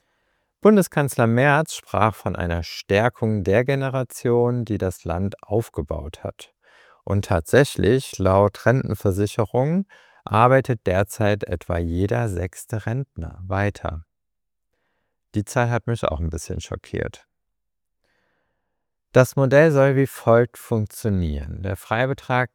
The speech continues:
gilt ab der Regelaltersgrenze. Bis zu zweitausend Euro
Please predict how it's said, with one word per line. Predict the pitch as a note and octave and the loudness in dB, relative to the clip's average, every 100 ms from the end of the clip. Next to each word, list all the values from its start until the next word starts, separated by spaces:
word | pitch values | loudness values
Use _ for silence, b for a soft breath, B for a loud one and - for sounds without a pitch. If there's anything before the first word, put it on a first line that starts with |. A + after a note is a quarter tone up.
| _ | _
gilt | - G2+ G#2+ - - | -2 0 0 -4 -10
ab | F#2+ _ - | -10 _ -4
der | G2 F#2+ F#2+ | -2 -2 -2
Regelaltersgrenze. | F2 D#2+ D#2+ D#2+ D#2+ D#2+ - - - - G2 - - - - _ _ _ _ b b b b | -2 -2 -6 -8 -10 -10 -12 -12 -16 -14 -12 -12 -16 -18 -20 _ _ _ _ b b b b
Bis | - D3 - | 0 0 -2
zu | - - A2 - | -14 -4 -4 -4
zweitausend | - - G2 G#2+ G#2+ F#2 F2 E2+ | -4 0 2 2 4 4 2 -4
Euro | D#2 E2+ E2 E2 E2 | -2 -2 -2 -4 -6